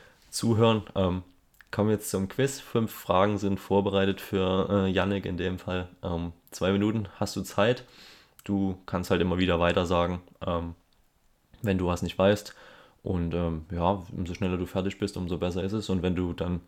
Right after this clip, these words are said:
am Ende nichts mehr weißt und auch meine Tipps ni-, nicht geholfen haben, dann sagst du einfach, bist durch und dann zählen halt die, die zwei Minuten. Aber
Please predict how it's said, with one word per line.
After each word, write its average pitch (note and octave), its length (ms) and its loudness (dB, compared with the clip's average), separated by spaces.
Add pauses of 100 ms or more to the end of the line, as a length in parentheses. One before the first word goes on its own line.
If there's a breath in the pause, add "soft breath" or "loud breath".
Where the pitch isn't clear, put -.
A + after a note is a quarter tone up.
(220 soft breath)
am F2 120 -6
Ende F#2 180 0
nichts G2 220 2
mehr G#2 160 2
weißt G2+ 280 6
und F#2 100 0
auch F2 100 -2
meine F2 200 0
Tipps - 420 -4
ni-, G#2 180 -2 (180)
nicht - 340 -6
geholfen G2 360 2
haben, F#2 280 2
dann F2+ 200 0 (600 loud breath)
sagst - 260 -4
du - 60 -4
einfach, F2 260 -2
bist - 340 -8
durch F#2 240 -2
und F2+ 60 -4
dann E2 160 -4
zählen F2 200 -2
halt E2 140 -4
die, E2+ 120 -6
die - 420 -20
zwei F2+ 220 -2
Minuten. F#2 380 0
Aber E2 400 -2